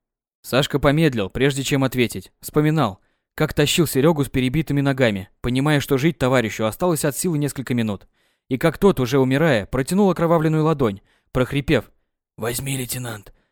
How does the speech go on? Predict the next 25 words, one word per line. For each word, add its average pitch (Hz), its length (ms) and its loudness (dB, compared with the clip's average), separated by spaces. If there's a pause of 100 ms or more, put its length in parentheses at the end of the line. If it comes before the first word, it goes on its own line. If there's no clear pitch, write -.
(140)
родным 143 440 -2
отдашь". 110 420 -10 (640)
Погиб 120 380 -4 (120)
геройски, 123 560 2 (300)
в 113 100 -10
неравной 156 380 4
схватке 156 360 0
с - 80 -6
немецко-фашистскими 147 800 0
захватчиками. 131 760 -2 (420)
Вот 147 260 6
родным 131 320 2
просил 127 300 0
передать. 120 460 -2 (360)
Наверное, 135 500 2
вам. 135 300 0 (280)
Пошарив 175 380 2
в - 40 -14
кармане 175 400 2
драной, 151 380 2
в 98 40 -8
нескольких 127 480 -4
местах 135 320 -2
прожжённой 127 520 2
гимнастёрки 117 720 -2